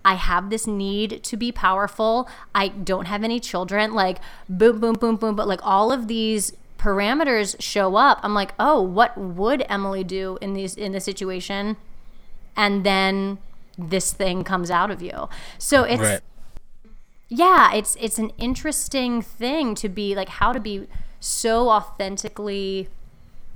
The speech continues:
Speaker 1: well, I guess this authentically, what does that even mean sometimes? But, like, how to be
Speaker 2: <laughs>
Speaker 1: like, so, um,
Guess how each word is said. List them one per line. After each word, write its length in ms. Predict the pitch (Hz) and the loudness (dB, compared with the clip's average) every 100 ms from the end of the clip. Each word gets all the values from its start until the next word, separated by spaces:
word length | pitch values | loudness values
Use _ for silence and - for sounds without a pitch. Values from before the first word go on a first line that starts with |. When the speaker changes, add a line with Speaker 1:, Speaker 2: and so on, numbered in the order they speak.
| - - - | -6 -6 -2
Speaker 1:
well, 140 | 196 | -2
I 40 | 185 | 0
guess 160 | 185 | -2
this 240 | - 165 - - | -4 -8 -10 -12
authentically, 680 | 170 - 165 170 175 - 185 180 | -14 -10 -8 -8 -10 -10 -10 -8
what 120 | 170 | -8
does 80 | 185 | -6
that 140 | 185 | -6
even 200 | 190 190 | -4 -4
mean 220 | 196 196 | -4 -4
sometimes? 480 | 190 185 190 185 196 | -4 -2 -2 -2 -4
But, 160 | - 240 | -6 -4
like, 140 | 226 - - - | -4 -6 -12 0
how 120 | 269 | 2
to 60 | |
be 180 | 262 262 - | 6 10 10
Speaker 2:
<laughs> 100 | - | 10
Speaker 1:
like, 220 | 220 214 | 4 4
so, 800 | - - - 233 247 254 262 262 - - - - | 2 -2 0 2 4 4 2 0 0 2 2 2
um, 540 | 226 214 196 196 190 | 2 2 2 -2 -4